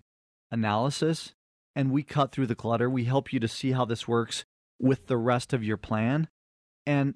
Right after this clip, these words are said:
and here's the great thing. Here's what we tell everybody. There will be changes. There were a bunch of changes in twenty twenty. There will be more in twenty twenty-one. You've gotta keep up to date, and you've gotta incorporate it into a plan.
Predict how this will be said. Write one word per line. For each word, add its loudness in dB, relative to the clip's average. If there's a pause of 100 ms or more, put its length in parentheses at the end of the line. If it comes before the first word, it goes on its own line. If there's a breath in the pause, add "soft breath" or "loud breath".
(120)
and 0
here's 2
the -14
great 2
thing. -6 (340)
Here's -2
what 2
we -2
tell 2
everybody. -2
There 2
will 2
be -4
changes. -2 (160)
There 2
were 2
a 0
bunch 0
of -8
changes 0
in 2
twenty 0
twenty. -2
There 0
will 2
be -2
more 2
in -2
twenty 0
twenty-one. 0 (340)
You've -2
gotta 2
keep -4
up 4
to -2
date, 4
and 0
you've -2
gotta 2
incorporate 0
it 2
into 0
a 0
plan. 0